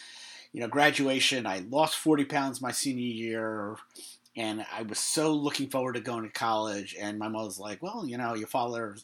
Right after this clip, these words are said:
left early in disgust 'cause, you know, Alicia got an eighty-five average and you had an eighty-three average. And if you don't try hard at high school,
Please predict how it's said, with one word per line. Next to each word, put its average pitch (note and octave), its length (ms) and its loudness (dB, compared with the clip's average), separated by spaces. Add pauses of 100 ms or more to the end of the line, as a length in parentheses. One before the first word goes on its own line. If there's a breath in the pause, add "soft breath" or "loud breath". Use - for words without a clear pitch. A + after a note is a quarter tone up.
left A2 280 -2
early A2 500 -2
in G#2 160 -6
disgust B2 720 0
'cause, F#2+ 360 -6
you G2+ 120 -8
know, F2+ 420 -8
Alicia C3 440 2
got A#2 220 2
an A2 120 -4
eighty-five A2+ 480 0
average A2+ 420 -2
and G#2 100 -10
you A2 100 -6
had A2 160 -8
an G2+ 100 -18
eighty-three A#2+ 420 -8
average. A#2+ 460 -4
And G2+ 180 -16
if - 500 -12
you A#2+ 60 -2
don't D3 140 -2
try D3 180 6
hard D3 240 6
at C#3+ 140 0 (1160 loud breath)
high E3 120 8
school, E3+ 580 10